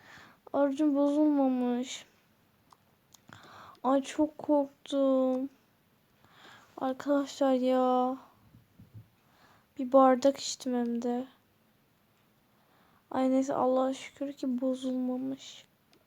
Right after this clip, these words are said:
Tamam arkadaşlar şimdi ben bu maskeyi çıkartıyorum ve çöpe atıyorum çünkü gitti artık maske. Ellerimi yıkıyorum.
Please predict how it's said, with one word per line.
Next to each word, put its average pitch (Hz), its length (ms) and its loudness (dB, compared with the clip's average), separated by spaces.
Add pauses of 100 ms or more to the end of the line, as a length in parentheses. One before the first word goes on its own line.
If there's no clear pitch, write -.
(1800)
Tamam 269 260 0
arkadaşlar 262 480 0
şimdi 262 280 -6
ben 240 300 -8
bu 247 120 -10 (240)
maskeyi - 500 -20
çıkartıyorum 285 1200 -8
ve 277 120 -8 (280)
çöpe - 260 -10 (540)
atıyorum 262 560 -4
çünkü 269 440 -10 (840)
gitti 247 340 -6
artık - 460 -4
maske. 247 540 -8 (800)
Ellerimi 277 560 0
yıkıyorum. 262 880 -2